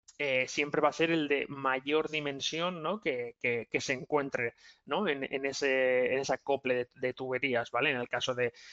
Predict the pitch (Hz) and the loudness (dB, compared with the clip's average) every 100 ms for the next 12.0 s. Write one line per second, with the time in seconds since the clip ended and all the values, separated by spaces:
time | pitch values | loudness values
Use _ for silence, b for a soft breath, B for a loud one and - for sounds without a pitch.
0 | B 135 131 - 127 131 131 - 127 135 | B -4 -4 -2 -2 -2 -4 -4 -2 -2
1 | 120 - _ _ - 135 131 135 127 123 | -4 -14 _ _ -12 -6 -4 -2 -2 0
2 | 135 120 - - _ 139 127 131 120 117 | 2 2 0 -14 _ -14 -2 0 2 2
3 | 117 117 117 120 120 117 - 131 131 131 | 2 4 4 6 4 2 0 0 0 0
4 | 127 127 135 131 131 208 233 143 120 135 | -4 -4 -4 -2 0 0 0 -2 -4 2
5 | 123 131 170 190 208 220 214 - 175 196 | 4 4 0 0 2 4 2 0 -4 -4
6 | B B B B - 147 151 156 147 165 | B B B B -6 2 4 4 4 2
7 | 185 202 160 220 220 160 185 - 127 123 | 2 0 -2 -6 0 0 0 0 0 0
8 | 120 113 107 - 127 123 113 107 - - | -2 -6 -8 -4 -2 0 -2 -6 -10 -18
9 | - B B - 135 123 127 143 - - | -18 B B -6 -4 -4 -2 -2 -2 -6
10 | - - 123 123 120 120 117 B B B | -12 -2 2 4 4 4 2 B B B
11 | B _ 127 - 127 120 120 120 120 | B _ -6 0 0 2 4 4 2